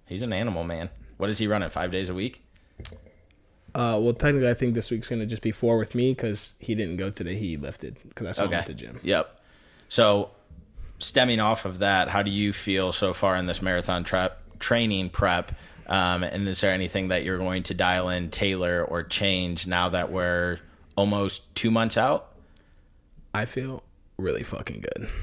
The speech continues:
Speaker 1: There we go.
Speaker 2: The, so the sixteen miles we did two weeks ago, we got to mile fifteen. Like, we were coming back to the house, and I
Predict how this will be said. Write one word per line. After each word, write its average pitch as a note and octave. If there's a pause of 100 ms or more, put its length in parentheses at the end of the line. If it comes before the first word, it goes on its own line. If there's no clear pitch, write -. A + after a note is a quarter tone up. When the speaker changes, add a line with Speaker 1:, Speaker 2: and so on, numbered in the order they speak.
(140)
Speaker 1:
There B1+
we G2
go. D#2+ (420)
Speaker 2:
The, B2+
so B2
the A2+
sixteen D#3
miles D#3
we D3+
did C#3
two C#3
weeks C#3+
ago, D3+ (840)
we C3
got B2+
to D3
mile B2+
fifteen. C3 (340)
Like, B2+
we C#3
were B2+
coming C3+
back B2
to B2+
the A#2
house, B2
and A#2+
I A2